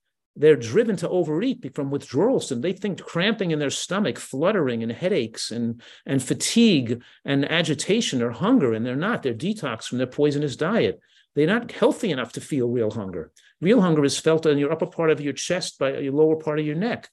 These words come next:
So what I'm saying is, yes, we, that's, um, that is a basic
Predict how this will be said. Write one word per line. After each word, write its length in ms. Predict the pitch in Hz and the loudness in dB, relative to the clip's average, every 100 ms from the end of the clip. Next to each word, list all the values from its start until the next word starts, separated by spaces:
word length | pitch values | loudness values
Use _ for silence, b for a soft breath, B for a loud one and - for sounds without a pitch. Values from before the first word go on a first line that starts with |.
| B B B | B B B
So 200 | - 170 | 2 6
what 120 | 160 | 6
I'm 80 | 156 | 4
saying 340 | - 214 185 | 2 0 2
is, 140 | 139 165 | 0 2
yes, 300 | 151 - - | 0 0 -6
we, 360 | 156 175 170 b b _ | -4 -2 -4 b b _
that's, 480 | 139 156 175 - - | -2 0 0 -4 -4
um, 460 | 147 143 139 - - _ | -2 -2 -4 -8 -20 _
that 640 | 127 131 151 139 156 170 - | -14 -12 -6 -2 0 -2 -6
is 160 | 151 127 | -4 -4
a 60 | |
basic 680 | 113 147 160 160 156 147 - | 0 2 2 2 -2 -4 -12